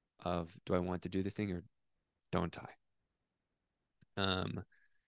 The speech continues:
and I kinda plan on coming on this episode and telling you more of my story about leaving my job,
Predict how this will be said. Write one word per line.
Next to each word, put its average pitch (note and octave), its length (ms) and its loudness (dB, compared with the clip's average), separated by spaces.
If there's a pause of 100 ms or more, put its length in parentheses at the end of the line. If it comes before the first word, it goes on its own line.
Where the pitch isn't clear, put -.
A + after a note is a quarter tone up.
(320)
and F#2+ 400 6 (520)
I B2 60 2
kinda B2+ 240 6
plan G#2+ 320 6
on G2+ 100 8
coming G2 420 4 (120)
on F#2+ 160 2
this F2+ 140 0
episode G2 420 4
and F2 140 0
telling F2+ 280 2
you F2+ 120 0
more F#2 300 0
of F2 220 -6
my F2 160 0
story F2+ 300 2
about F2 220 2
leaving F2+ 240 0
my F2+ 100 -2
job, F#2+ 400 2